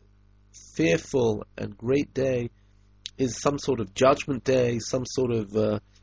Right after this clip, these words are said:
messianic day, some sort of day of redemption. And Eliyahu seems to be invited, Lifnei Bo Yom Hashem HaGadol V'Hanorah, to herald that day. He is there to,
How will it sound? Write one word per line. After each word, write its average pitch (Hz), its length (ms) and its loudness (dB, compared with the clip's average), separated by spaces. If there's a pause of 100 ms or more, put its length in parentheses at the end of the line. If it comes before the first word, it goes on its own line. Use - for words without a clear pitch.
messianic 123 760 0
day, 117 440 2
some 131 260 -4
sort 127 240 0
of 107 260 0
day 123 200 2
of 117 120 -2
redemption. 107 680 -2 (460)
And - 160 -10
Eliyahu 151 840 4 (380)
seems 160 380 -2
to 143 100 -6
be 135 100 0
invited, 117 880 2 (680)
Lifnei 151 880 6
Bo 120 280 6
Yom 117 220 4
Hashem 110 340 0
HaGadol 104 300 0
V'Hanorah, 110 500 -4
to - 160 -4
herald 139 520 2 (100)
that 113 200 -2
day. 104 300 -4 (360)
He 151 140 2
is 165 180 0
there 147 300 0 (160)
to, 117 180 -4